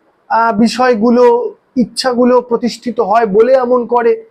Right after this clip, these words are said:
জানি না, মানে, কেন হয়, কেন করে, এর কোনো ব্যাখ্যা হয় না।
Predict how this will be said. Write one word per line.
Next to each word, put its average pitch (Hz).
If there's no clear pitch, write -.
জানি 277
না, 175
মানে, 240
কেন 247
হয়, 202
কেন 190
করে, 190
এর 170
কোনো 214
ব্যাখ্যা 175
হয় 131
না। 123